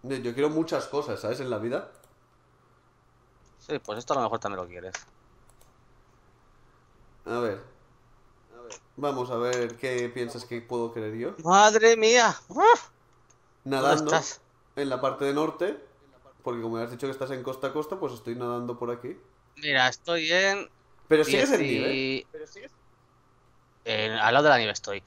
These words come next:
Speaker 2: Estoy en diez, en quince, dieciséis,
Speaker 1: Bueno.
Speaker 2: más o menos, cua-,
Speaker 1: Yo estoy a
Speaker 2: eh,
Speaker 1: punto de acabar
Speaker 2: sesenta y cinco.
Speaker 1: nieve, por lo tanto, si
Speaker 2: En,
Speaker 1: estás
Speaker 2: en
Speaker 1: por
Speaker 2: el
Speaker 1: aquí.
Speaker 2: pico.
Speaker 1: Pero tú me has dicho que la Moby Dick esa está por aquí, ¿no?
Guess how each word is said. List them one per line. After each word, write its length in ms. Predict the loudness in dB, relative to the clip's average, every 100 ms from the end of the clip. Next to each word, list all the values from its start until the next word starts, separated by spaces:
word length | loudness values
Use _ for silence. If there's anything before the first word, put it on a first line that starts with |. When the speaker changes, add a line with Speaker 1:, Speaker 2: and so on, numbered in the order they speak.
| _ 0
Speaker 2:
Estoy 380 | 0 4 4 6
en 180 | 4 2
diez, 300 | 0 0 -2
en 180 | -4 -4
quince, 320 | -4 -4 0
dieciséis, 480 | -2 -2 -2 2 2
Speaker 1:
Bueno. 140 | 4
Speaker 2:
más 60 | 2
o 40 |
menos, 340 | 4 2 0 0
cua-, 220 | 2 2
Speaker 1:
Yo 80 | 2
estoy 20 |
a 420 | 4 6 6 6
Speaker 2:
eh, 40 | 4
Speaker 1:
punto 160 | 2
de 60 | 0
acabar 160 | 0
Speaker 2:
sesenta 20 | 0
y 40 |
cinco. 160 | 0 0
Speaker 1:
nieve, 120 | -2 -2
por 120 | -4
lo 80 | -4
tanto, 240 | -4 -6
si 60 | -10
Speaker 2:
En, 40 | -10
Speaker 1:
estás 140 | -10
Speaker 2:
en 40 |
Speaker 1:
por 100 | -6
Speaker 2:
el 60 | -4
Speaker 1:
aquí. 140 | -4 -4
Speaker 2:
pico. 320 | -6 -4 -4 _ _ _ _ _ _ _ -6
Speaker 1:
Pero 220 | -4 -2
tú 80 | 0
me 100 | 0
has 60 | 0
dicho 220 | 0 0
que 80 | 2
la 100 | 2
Moby 260 | 2 0
Dick 180 | 0 -2
esa 140 | -4
está 280 | -6 -2 -2
por 140 | -2 -6
aquí, 160 | -8
¿no? 180 | -10 -10